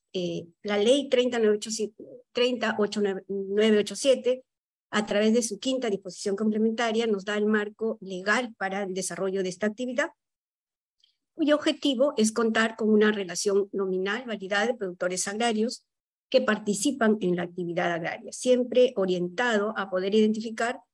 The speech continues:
a los beneficiarios de los servicios que brinda el midat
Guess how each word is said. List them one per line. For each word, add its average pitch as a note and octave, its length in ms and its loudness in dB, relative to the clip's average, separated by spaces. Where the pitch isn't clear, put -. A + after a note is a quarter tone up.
a G3+ 140 0
los G3 220 4
beneficiarios A3+ 760 2
de A3 80 0
los F#3+ 140 -6
servicios G#3+ 600 0
que G3 140 -6
brinda F#3+ 560 2
el F3 160 -2
midat F3 320 -4